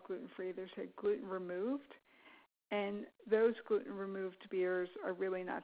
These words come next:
safe for celiac. There are some people that'll drink it, but just, uh, that is what the, the general, um, consensus is amongst the community.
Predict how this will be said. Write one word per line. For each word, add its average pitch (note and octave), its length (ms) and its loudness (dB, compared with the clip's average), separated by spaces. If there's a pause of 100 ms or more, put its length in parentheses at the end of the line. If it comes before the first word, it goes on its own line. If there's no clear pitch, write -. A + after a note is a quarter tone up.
(120)
safe D#3+ 200 -4
for F3+ 120 -6 (100)
celiac. - 380 -2 (340)
There G#3+ 160 2
are A3 220 4
some A#3 100 2
people A#3+ 360 4
that'll A#3 260 4
drink A3 300 -4
it, B3 180 2
but - 160 -12
just, A#3 240 0 (360)
uh, F#3+ 280 -2
that G3+ 240 4
is A3+ 160 6 (140)
what G3+ 160 0 (120)
the, F#3 300 -4 (840)
the F#3+ 100 -2
general, F#3+ 800 0
um, E3+ 420 -4
consensus - 600 -10
is E3+ 220 -4
amongst E3 440 -8
the D#3 160 -10 (100)
community. - 500 -12